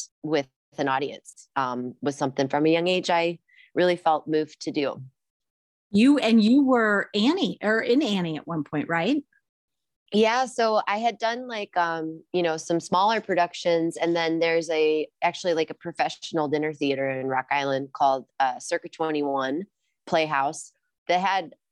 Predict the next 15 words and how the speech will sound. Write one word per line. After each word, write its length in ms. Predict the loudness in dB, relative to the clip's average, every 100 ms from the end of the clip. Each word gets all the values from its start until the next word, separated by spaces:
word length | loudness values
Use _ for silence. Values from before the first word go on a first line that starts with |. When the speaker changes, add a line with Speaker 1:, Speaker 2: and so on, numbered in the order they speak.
| -6
Speaker 1:
you 120 | -4
know, 140 | -2 -2
actor, 340 | -4 -4 -6
like, 160 | -4 -2
regional 480 | 0 0 0 0 0
actors 640 | 0 -4 -2 0 0 -2
who 100 | 0
had 160 | 0 0
done 240 | 0 0
national 480 | -2 -4 -6 -6 -6
tours. 760 | 0 2 4 2 2 2 2
And 160 | 2 0
so 160 | 2 2
it 160 | 2
was 280 | 0 -2